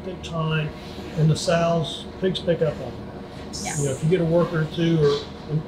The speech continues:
Speaker 1: people that get too aggressive, well, then the sows get nervous, and then things don't go right, and it just continues on. But if they, it's kinda like your pets at home, if a dog or a cat,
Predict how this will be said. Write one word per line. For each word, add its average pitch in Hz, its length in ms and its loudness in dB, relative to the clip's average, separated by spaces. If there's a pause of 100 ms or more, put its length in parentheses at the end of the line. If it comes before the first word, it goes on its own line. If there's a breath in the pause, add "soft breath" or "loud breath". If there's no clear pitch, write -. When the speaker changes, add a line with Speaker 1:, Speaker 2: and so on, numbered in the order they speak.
(400)
Speaker 1:
people 165 280 2
that 143 100 2
get 160 160 -4
too 196 180 6
aggressive, 147 680 4
well, 147 120 0
then 160 160 2
the 156 100 2
sows 190 460 -2
get 156 180 -4
nervous, 139 460 0
and 160 100 4
then 160 220 2
things 156 320 2
don't 156 180 0
go 180 160 2
right, 135 320 0
and 147 200 -2
it 143 40 -6
just 147 300 -6 (680)
continues 151 580 6
on. 165 260 4
But 135 100 -4
if 135 160 -4
they, 143 120 -2 (460)
it's - 120 -8
kinda 180 140 0
like 185 220 4
your 160 100 -2 (120)
pets 185 320 4
at 156 80 4
home, 156 340 2
if 143 180 -8
a - 40 -2
dog 165 300 2
or 147 80 -2
a 143 60 -2
cat, 156 460 2